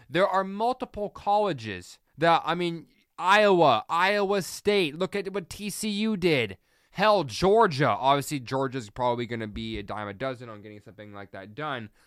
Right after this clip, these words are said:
But it's an insult to the players with what he's doing back and forth with being wi-, wishy-washy. And he should issue a apology, a f-, in-person apology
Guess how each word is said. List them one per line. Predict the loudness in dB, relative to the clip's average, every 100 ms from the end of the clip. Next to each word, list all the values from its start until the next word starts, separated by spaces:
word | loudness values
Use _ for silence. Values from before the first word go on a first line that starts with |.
| _
But | 2 2 0 _ _ _ _ -4
it's | -4 -2
an | -4
insult | -4 2 4 4
to | 0
the | -4
players | 0 2 4 2 -2 -14 -20 _
with | -8 -6
what | 0 2
he's | 2 -2
doing | -2 0 0 0
back | 0 0
and | -4 -8
forth | -2 0 -2 -4
with | -8
being | -6 -6
wi-, | -6 -4
wishy-washy. | -6 -4 -2 2 2 2 -4 -6 -8 _ -10
And | -2
he | 0 0
should | 0 -4 -4
issue | -4 -4 -4 -4 -6 -6
a | -4 -4 -6 _ _
apology, | -4 -4 2 4 6 2 -4 -14 -20 _ _ -4
a | -4
f-, | -4 -18 -10
in-person | -2 0 0 0 0 0 0 -2
apology | 0 4 4 4 0 -10 -12